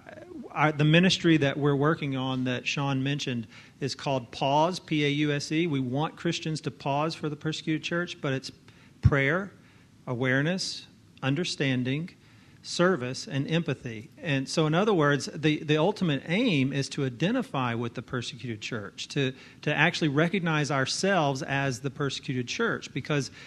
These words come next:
even if in our immediate context we're not persecuted, still the majority of contexts where Christians are, are suffering persecution. And so, uh, just to know ourselves that way, it's, it's an identity thing. It's, it's, you know, Hebrews thirteen three,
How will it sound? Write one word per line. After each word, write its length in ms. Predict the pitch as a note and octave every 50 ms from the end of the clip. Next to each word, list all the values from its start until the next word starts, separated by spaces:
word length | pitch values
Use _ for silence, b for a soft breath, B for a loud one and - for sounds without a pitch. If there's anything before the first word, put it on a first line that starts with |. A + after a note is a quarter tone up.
| B B B -
even 260 | F3 G3 F#3+ G3 F#3
if 240 | F3+ F3 F3 F3 F3
in 80 | D#3
our 160 | D#3+ D3+ D3+
immediate 400 | C#3+ C#3 D3+ E3+ E3 D#3 C#3+ -
context 480 | - - E3 E3 E3 - D3+ C3+ C3 -
we're 140 | C#3 C3+ C3
not 340 | C3+ C#3+ F#3 A#3+ - - -
persecuted, 720 | E3+ D3+ B2+ - C#3 - - C#3 C3+ C3 C3 C#3+ C#3 - B B B B B B B B B - - - - - - -
still 500 | - - - - F#3+ A3+ A3+ F3+ D#3 D3
the 80 | D#3
majority 800 | D3+ C#3+ C#3 B2 A2 C#3+ D3+ D#3+ F3+ G3 F#3+ G3 F#3+ F#3+ F#3+ F#3 -
of 340 | - D#3 D#3 D#3 D3+ C3+ -
contexts 720 | - - F3+ G3 A3+ A#3+ - - C#3+ B2+ C3+ C#3+ - - -
where 160 | D3 C3+ C3
Christians 500 | - - E3 - - - D3+ C#3+ C#3+ C3
are, 420 | D3 E3+ E3+ F#3 C3+ C3+ C#3+ C#3 B B B B B
are 200 | C#3+ C#3+ D3+ E3
suffering 460 | - - D#3+ D3 C#3 - - C#3 C3+
persecution. 840 | C3 - D#3 C#3+ - - B2+ - - F#3 G3+ G3 - - B2 A2+ A#2
And 180 | A#2+ B2 B2
so, 320 | - - D#3+ D3+ D#3 D3+ D3 B B B B B B B
uh, 100 | - C#3+
just 300 | C#3+ C#3+ F3 F3+ - -
to 100 | - F3
know 320 | D3+ C#3+ C#3+ D#3+ G#3+ B3+ A#3+
ourselves 540 | F3 C#3+ B2+ - - D#3 C#3 C3 A#2+ A2
that 160 | C3 C3 B2+ C3
way, 180 | B2+ B2+ B2
it's, 140 | B2 B2 -
it's 220 | - C3+ C3 -
an 100 | D3 C3+
identity 560 | C3 B2+ B2+ A2+ D3 E3+ G#3 A#3 G#3 C#3+ A#2+ A2+
thing. 340 | A2+ - B2+ A#2+ A#2+ A#2
It's, 220 | A#2 A#2+ - - -
it's, 400 | - C#3 B2 - - - - -
you 140 | - A3 D3+
know, 100 | C#3 C3
Hebrews 360 | A2 D#3+ D3 C#3+ C#3+ C3+ -
thirteen 500 | - D3 C#3+ C#3+ - - D#3 C#3+ C3+ B2
three, 480 | B2+ - F3+ G3 G3+ E3+ C#3+ C#3 B2+